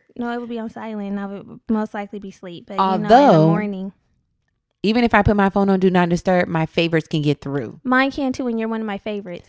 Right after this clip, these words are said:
Speaker 2: So then it's
Speaker 1: It's
Speaker 2: okay.
Speaker 1: not the D and D, it's the silent.
Speaker 2: Okay, so then I can get through in the middle of the night. I could call in the middle of the night.
Speaker 1: Yeah.
Speaker 2: Uh, I know we're gonna turn up and we're gonna dance. I know that there's space here that isn't judgmental.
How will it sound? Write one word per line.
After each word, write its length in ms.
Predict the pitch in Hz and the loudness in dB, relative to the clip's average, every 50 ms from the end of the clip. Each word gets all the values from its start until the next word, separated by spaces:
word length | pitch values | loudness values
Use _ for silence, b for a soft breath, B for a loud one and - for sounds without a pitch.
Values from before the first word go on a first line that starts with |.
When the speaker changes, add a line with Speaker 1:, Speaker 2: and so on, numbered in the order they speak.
| - - | -18 -2
Speaker 2:
So 160 | - - 254 | 4 4 6
then 120 | 262 269 262 | 6 6 4
it's 120 | 262 254 | 4 4
Speaker 1:
It's 80 | 269 247 | 4 2
Speaker 2:
okay. 140 | 240 254 214 | 4 4 2
Speaker 1:
not 180 | 269 285 269 | 2 2 0
the 80 | 285 269 | -2 -6
D 200 | 220 240 240 247 | -6 -6 -6 -6
and 160 | 226 220 220 | -6 -6 -6
D, 160 | 220 240 240 | -8 -6 -6
it's 120 | 226 226 - | -6 -6 -8
the 100 | 214 202 | -10 -12
silent. 600 | - - 214 214 240 240 233 202 170 160 - _ _ - | -10 -8 -8 -6 -6 -8 -8 -10 -12 -14 -16 _ _ 2
Speaker 2:
Okay, 220 | - 220 214 254 226 | 4 6 6 6 4
so 140 | 220 233 226 | 4 4 2
then 100 | 233 233 | 4 4
I 140 | 226 233 | 4 4
can 100 | 220 254 | 4 2
get 220 | 226 202 240 233 233 | 4 4 4 4 6
through 220 | 240 208 180 165 | 4 4 4 4
in 60 | 170 | 4
the 60 | 170 165 | 2 2
middle 180 | 170 165 160 | 2 2 2
of 60 | 151 | 2
the 60 | 147 147 | 0 0
night. 240 | 143 139 139 131 | -2 -2 -2 0
I 80 | 165 208 | 0 2
could 120 | 214 208 | 2 2
call 240 | 196 226 220 220 233 | 2 4 4 4 4
in 60 | 247 | 2
the 60 | 254 262 | 2 2
middle 160 | 269 269 277 | 2 4 4
of 80 | 277 277 | 4 4
the 60 | 277 | 2
night. 480 | 254 220 170 147 143 151 175 196 202 - _ _ _ _ _ _ _ - | 2 2 2 2 2 0 -2 -4 -6 -10 _ _ _ _ _ _ _ -18
Speaker 1:
Yeah. 220 | 220 214 208 190 214 _ _ _ _ _ - - - _ _ - | -14 -14 -14 -16 -18 _ _ _ _ _ -14 -14 -14 _ _ 4
Speaker 2:
Uh, 280 | 175 175 170 165 151 - | 6 6 6 6 4 2
I 100 | - 165 | 2 2
know 160 | 165 175 190 | 4 4 4
we're 80 | 208 | 4
gonna 200 | 220 233 220 220 | 4 2 2 0
turn 200 | 208 220 214 214 | 2 2 2 2
up 140 | 208 202 196 | 2 2 2
and 160 | 196 190 185 | 2 2 2
we're 120 | 180 180 180 | 2 2 2
gonna 200 | 170 175 180 180 | 2 0 0 0
dance. 760 | 165 143 139 - 151 147 143 139 139 139 151 175 190 - - _ _ - - | -2 0 4 4 4 6 4 2 2 0 0 -2 -4 -6 -10 _ _ -8 -4
I 80 | 156 156 | -2 0
know 140 | 156 170 | 0 0
that 100 | 175 175 | -2 0
there's 220 | 175 202 196 196 190 | 0 0 0 0 0
space 400 | - - - 196 175 170 165 - | -2 0 2 2 4 2 0 -2
here 160 | 185 170 160 | -2 -2 -2
that 160 | 151 139 - | -2 -2 -2
isn't 320 | - 156 160 190 196 196 180 | -2 -2 -2 -2 -2 0 2
judgmental. 960 | 190 180 180 175 170 160 156 151 143 139 - - - 151 147 156 175 214 220 | 2 2 2 0 -2 -2 0 0 0 0 -2 -2 0 2 4 4 4 2 2